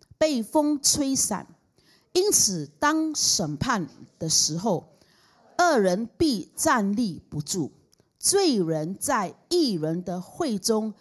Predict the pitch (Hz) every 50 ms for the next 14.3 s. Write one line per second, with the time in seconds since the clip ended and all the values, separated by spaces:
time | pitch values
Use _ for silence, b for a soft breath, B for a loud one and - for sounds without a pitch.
0 | b b b - 190 185 170 147 - - - - - 269 240 190 - - _ _
1 | 175 170 170 202 - - - 180 156 - - - _ b b b b b b b
2 | b b b - 381 403 403 403 370 285 208 156 117 - - - 196 190 226 302
3 | 330 330 - 240 226 208 - - 180 165 160 165 180 190 - _ - - 320 330
4 | 320 - 294 240 175 131 - - _ _ - 359 320 254 190 156 151 151 165 180
5 | 175 180 156 127 156 - _ 277 247 202 160 160 175 196 196 170 143 - - _
6 | b b b b b b b b b _ 339 381 370 311 233 190 185 190 220 220
7 | - 202 190 - _ - 311 311 277 233 196 196 208 220 214 175 156 - - _
8 | _ - - - - 320 285 226 185 156 139 - _ _ _ _ _ - 269 226
9 | 175 139 - - _ _ _ - 208 220 233 220 185 165 135 123 - _ _ -
10 | 151 147 143 139 156 160 _ _ _ _ _ _ _ _ _ _ _ - - _
11 | _ - - 330 - 381 339 - 359 349 302 359 349 294 - - 220 220 220 -
12 | - 269 269 247 185 180 180 160 147 160 180 160 139 b b b b b b b
13 | - 214 - - 339 359 285 302 294 233 196 190 - _ - - 294 269 208 196
14 | - 226 196 151 - b